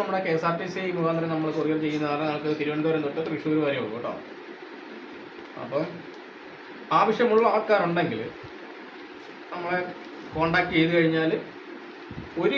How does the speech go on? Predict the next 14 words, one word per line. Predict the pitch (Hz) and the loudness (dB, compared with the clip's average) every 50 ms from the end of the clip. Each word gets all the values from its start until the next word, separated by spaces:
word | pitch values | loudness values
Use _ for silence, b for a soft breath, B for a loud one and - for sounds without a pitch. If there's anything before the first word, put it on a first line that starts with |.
| 262 | 4
കിലോ | 240 214 214 208 | 6 8 8 8
തൊട്ട് | 202 - - 240 - - - 185 | 6 6 2 2 2 2 0 -2
അഞ്ച് | 180 180 202 202 196 | -2 0 0 2 2
കിലോ | 180 175 175 | 2 2 2
വരെ | 180 180 180 170 | 2 2 4 2
താണ്ട് | 170 170 170 160 | 2 2 2 2
ഇതുപോലെ | 165 160 165 160 160 165 - - - - - - - - - - - - - - - - - - - 151 | 2 4 4 4 2 0 -4 -6 -6 -6 -6 -6 -8 -8 -10 -10 -10 -12 -14 -14 -14 -14 -14 -6 0 2
പാക്ക് | 151 156 151 - 165 | 2 2 2 2 2
ചെയ്ത് | 151 147 147 156 165 175 - - - - - - - - - - - - - - - - - - - 147 | 2 2 2 0 -2 -2 -4 -6 -6 -8 -10 -10 -12 -14 -14 -14 -14 -14 -12 -12 -12 -12 -12 -8 -4 -4
നമ്മൾ | 143 147 151 151 151 151 - - - - - - - - - - - - - - - - - - - - - - - 139 | -2 0 0 0 0 0 -2 -8 -12 -14 -14 -14 -14 -14 -14 -12 -12 -10 -10 -10 -12 -14 -16 -16 -16 -14 -14 -4 -2 -2
എത്തിച്ച് | - - 160 - 160 151 | 0 0 -2 -2 0 2
തരുന്നതായിരിക്കും. | 147 143 139 131 107 104 107 - - - - - - - - - - - - - - - - - - 143 | 2 2 2 0 -2 -4 -6 -8 -10 -10 -10 -12 -12 -12 -12 -12 -10 -10 -10 -10 -10 -10 -12 -6 -4 -2
സംഭവം | 135 139 143 151 - - - - - - - - - - - - - - - | -2 0 0 0 -2 -2 -8 -10 -12 -8 -8 -6 -6 -6 -8 -10 -10 -8 -6
കണ്ടില്ലേ? | 156 151 143 131 - | -4 -4 -2 -4 -4